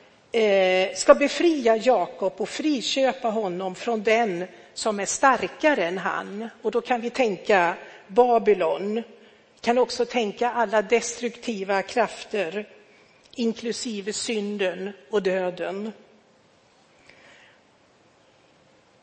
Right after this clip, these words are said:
"Jag ska friköpa honom från den som är starkare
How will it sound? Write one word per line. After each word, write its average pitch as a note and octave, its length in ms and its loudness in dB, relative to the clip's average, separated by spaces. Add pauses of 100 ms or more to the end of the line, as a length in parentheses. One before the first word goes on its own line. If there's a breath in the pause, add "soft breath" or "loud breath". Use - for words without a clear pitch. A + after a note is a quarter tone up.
(400)
"Jag C#4 380 2
ska C4 220 0
friköpa A#3 760 -2
honom F#3 440 -4
från G#3+ 260 -4
den G3 360 -2
som F#3 220 -6
är F3+ 60 -6
starkare F3+ 960 -2